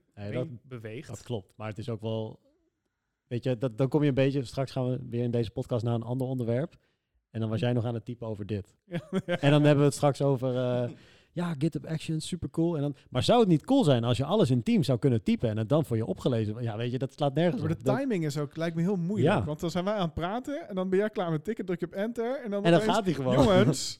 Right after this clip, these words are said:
Speaker 3: <laughs>
Speaker 2: Kortere zinnetjes.
Speaker 3: Ja. Zou kunnen.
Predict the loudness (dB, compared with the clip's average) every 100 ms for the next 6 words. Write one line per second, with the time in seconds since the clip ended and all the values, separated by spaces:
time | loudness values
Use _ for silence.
0 | -8 -4 -2 -2 -2 -4 -4 -4 -4 -6
1 | -16 -20 _ -12 -10 -10 -12 _ _ _
2 | _ _ _ -20 _ _ -16 -16 -16 -18